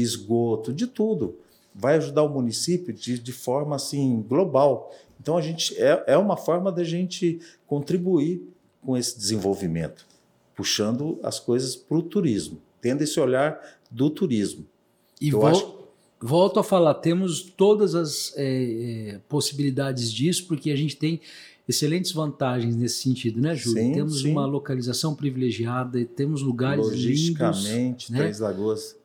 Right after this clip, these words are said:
Speaker 2: É, os nossos recursos naturais,
Speaker 1: Naturais.
Speaker 2: que são únicos, né? São
Speaker 1: Sim,
Speaker 2: exclusivos
Speaker 1: sim.
Speaker 2: nossos aqui, a questão dos rios, principalmente, né?
Speaker 1: Exatamente. A capital do estado não tem um rio lá.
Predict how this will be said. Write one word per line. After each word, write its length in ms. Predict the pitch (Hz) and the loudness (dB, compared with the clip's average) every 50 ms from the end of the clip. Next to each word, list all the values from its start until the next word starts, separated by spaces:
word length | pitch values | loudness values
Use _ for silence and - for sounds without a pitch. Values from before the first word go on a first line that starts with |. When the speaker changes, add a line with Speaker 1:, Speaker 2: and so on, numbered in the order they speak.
| _ _ _ _ - | _ _ _ _ -12
Speaker 2:
É, 500 | 120 120 120 117 117 113 110 107 104 - 113 - - 135 127 | -10 -8 -6 -6 -6 -8 -8 -8 -6 -6 -4 -2 -2 0 0
os 140 | 139 117 | 0 0
nossos 360 | 117 156 180 175 - - 143 131 | 2 2 2 2 0 0 -2 -2
recursos 560 | 151 147 - - - 190 220 175 - 170 127 | -2 -2 -2 -2 -2 -2 -2 0 -2 -2 -2
naturais, 480 | 143 151 - - 135 127 131 - - | -2 -4 -2 -2 -2 0 0 0 0
Speaker 1:
Naturais. 180 | 104 110 120 127 | 0 0 0 0
Speaker 2:
que 60 | - | 0
são 300 | 165 165 160 165 170 - - _ _ _ _ _ _ _ _ - | -2 -2 -2 -4 -6 -10 -12 _ _ _ _ _ _ _ _ 4
únicos, 540 | 214 240 214 175 - - - 117 110 104 123 | 6 8 8 6 4 0 -4 -4 -2 -2 0
né? 140 | 143 156 147 | 0 0 0
São 180 | - - 165 | 0 2 2
Speaker 1:
Sim, 100 | - - | 2 2
Speaker 2:
exclusivos 600 | 160 175 185 175 147 113 139 208 220 190 175 131 | 2 2 2 2 2 2 0 0 0 0 0 0
Speaker 1:
sim. 80 | 135 - | 0 2
Speaker 2:
nossos 340 | - 151 175 165 - - 139 | 2 2 2 0 -2 -4 -6
aqui, 180 | 127 - - | -6 -4 -4
a 60 | 147 131 | -4 -4
questão 320 | - 143 131 - 175 190 | -2 -4 -2 0 0 0
dos 180 | 190 196 160 110 | 0 0 -2 -4
rios, 440 | 107 87 117 170 208 220 185 - | -6 -2 0 2 2 2 2 0
principalmente, 800 | - - 151 156 143 - - 135 120 117 120 131 151 175 170 - - | -2 -2 -2 -2 -2 -2 -2 -2 -2 0 0 0 0 0 -2 -2 -2
né? 20 | |
Speaker 1:
Exatamente. 680 | 156 127 151 160 160 165 175 156 147 147 151 151 - 147 | 0 2 2 2 2 0 0 0 0 -2 -2 -2 -4 -4
A 80 | 147 | -4
capital 600 | - - 180 180 180 - 170 - - 160 170 175 | -2 -2 -2 -2 -2 -4 -4 0 2 4 4 4
do 120 | 170 170 160 | 2 0 -2
estado 480 | - - - - 151 160 180 175 185 | -2 -2 -2 2 2 2 2 2 0
não 160 | 190 190 185 170 | -2 -2 -2 -2
tem 240 | - 180 175 180 | -2 -2 -2 -2
um 120 | 185 180 156 | -2 -2 -2
rio 380 | 123 123 143 151 147 139 120 | -4 -2 -2 -2 0 0 0
lá. 400 | 101 104 107 104 95 87 - - | 2 2 2 0 0 -2 -6 -12